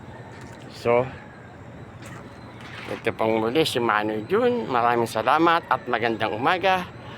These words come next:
Masayang paghahalaman po sa ating lahat.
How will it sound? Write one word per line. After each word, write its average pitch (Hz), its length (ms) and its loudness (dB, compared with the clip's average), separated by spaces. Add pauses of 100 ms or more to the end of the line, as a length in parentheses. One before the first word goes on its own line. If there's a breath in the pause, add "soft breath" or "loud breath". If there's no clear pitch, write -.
(360 loud breath)
Masayang 131 480 4
paghahalaman 107 720 4
po - 160 -4
sa - 240 -2
ating 78 240 -12
lahat. 69 240 -10